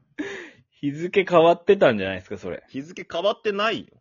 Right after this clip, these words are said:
Speaker 1: あ、そう。
Speaker 2: 昨日のうちにラジオトークのあの、なんかお知らせから来ましたから。
Speaker 1: あららら。
Speaker 2: まあなんかまあ、そうそうたるメンバーでしたよ。
Speaker 1: 誰がいるんすか？
Speaker 2: えっと、
Speaker 1: え、
Speaker 2: まあ、
Speaker 1: もしかして、
Speaker 2: はい。
Speaker 1: ビートたけしとかいます？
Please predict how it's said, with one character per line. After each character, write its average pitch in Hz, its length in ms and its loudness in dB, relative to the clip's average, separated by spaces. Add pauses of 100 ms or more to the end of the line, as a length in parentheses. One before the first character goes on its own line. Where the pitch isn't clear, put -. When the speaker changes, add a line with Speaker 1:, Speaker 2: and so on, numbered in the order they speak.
Speaker 1:
あ、 - 100 -20
そ 104 180 -6
う。 - 40 -8
Speaker 2:
昨 160 140 -8
日 185 80 -4
の 190 80 -6
う 185 60 -10
ち 180 60 -16
に 180 100 -6
ラ 160 120 -4
ジ 165 60 -10
オ 170 60 -10
ト 170 100 -8
ー 170 60 -10
ク 143 60 -10
の 104 100 -8
あ 110 40 -6
の、 104 380 -10 (160)
な 113 120 -12
ん - 20 -18
か 98 80 -10
お 117 80 -6
知 147 100 -6
ら 139 80 -4
せ 139 120 -8
か 135 80 -2
ら 110 60 -4
来 135 140 -14
ま 165 140 -8
し - 80 -14
た 110 100 -10
か - 100 -16
ら。 - 120 -20
Speaker 1:
あ 170 120 -2
ら 165 120 2
ら 95 180 -4
ら。 76 180 -18 (1080)
Speaker 2:
ま 143 140 -6
あ - 20 -2
な 202 140 0
ん 208 40 -10
か 175 140 2
ま 160 220 2
あ、 117 40 0
そ 151 160 -6
う 170 60 -2
そ 208 140 2
う - 20 -6
た 214 100 0
る 196 100 0
メ 120 140 -2
ン 151 240 -10
バ 104 140 -4
ー 71 200 -20
で 98 80 -14
し - 120 -16
た 80 80 -18
よ。 - 100 -20 (220)
Speaker 1:
誰 127 260 4
が 156 120 8
い 156 60 8
る 151 120 2
ん 104 80 -4
す - 60 -14
か？ - 200 -10 (280)
Speaker 2:
え - 300 -6
っ - 40 -20 (400)
と、 160 360 -2 (280)
Speaker 1:
え、 233 180 10
Speaker 2:
ま 202 120 -2
あ、 - 40 0
Speaker 1:
も 247 100 8
し 269 60 4
か 247 140 8
し - 80 2
て、 123 360 4 (220)
Speaker 2:
は 113 200 -8
い。 95 120 -18 (540)
Speaker 1:
ビ 247 160 2
ー - 20 -8
ト 214 80 0
た 185 160 -4
け - 80 -6
し - 140 -2
と - 100 -12
か 127 140 0
い 113 80 -2
ま 120 140 -12
す？ - 200 -20